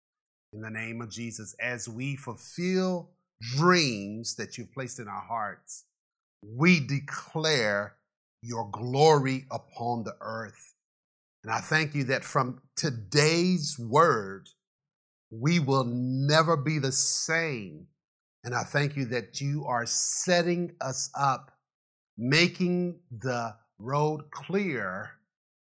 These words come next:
for the trajectory that you have us on. And for those who have gotten off of the path, that they'll get back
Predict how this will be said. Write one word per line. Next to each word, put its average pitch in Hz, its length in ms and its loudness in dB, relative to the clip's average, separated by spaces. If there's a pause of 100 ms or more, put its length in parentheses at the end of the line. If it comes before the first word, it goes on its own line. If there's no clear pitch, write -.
(200)
for 151 180 0
the 131 100 -4
trajectory 135 840 -2
that 113 260 -8
you 143 140 -2
have 160 440 -2
us 151 240 -2
on. 107 440 -4 (460)
And 117 140 -4
for 147 200 2 (120)
those 170 400 2
who 160 120 -2
have 123 160 -2
gotten 143 380 2 (100)
off 202 480 6
of 117 160 -12
the 113 60 -10
path, 101 580 -6 (440)
that 113 80 -10
they'll 127 200 -2
get 135 340 -6
back 131 320 0